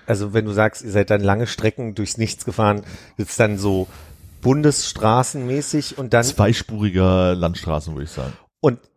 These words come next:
Speaker 1: in welchen Abständen würdest du sagen, also, was ist denn, wenn du da mal liegen bleibst? Wann, also, w-, was,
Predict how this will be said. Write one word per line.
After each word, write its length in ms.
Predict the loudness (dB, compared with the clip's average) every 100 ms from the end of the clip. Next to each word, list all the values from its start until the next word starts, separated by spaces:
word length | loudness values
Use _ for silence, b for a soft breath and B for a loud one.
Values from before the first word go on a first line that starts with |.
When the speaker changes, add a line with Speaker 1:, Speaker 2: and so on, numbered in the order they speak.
| _ -6
Speaker 1:
in 300 | -4 -4 2
welchen 460 | 4 4 2 -6
Abständen 520 | -2 -2 0 0 2 -2
würdest 220 | -10 -6
du 60 |
sagen, 260 | 2 2 2
also, 200 | -4 -2
was 100 | 0
ist 120 | 0 0
denn, 80 |
wenn 80 | 0
du 80 | 2
da 100 | 2
mal 140 | 4 4
liegen 260 | 2 0
bleibst? 400 | 2 0 0 -2
Wann, 260 | 0 0 -4
also, 240 | -8 -8 -10
w-, 120 | -14 -16 -16 -14 0
was, 160 | 0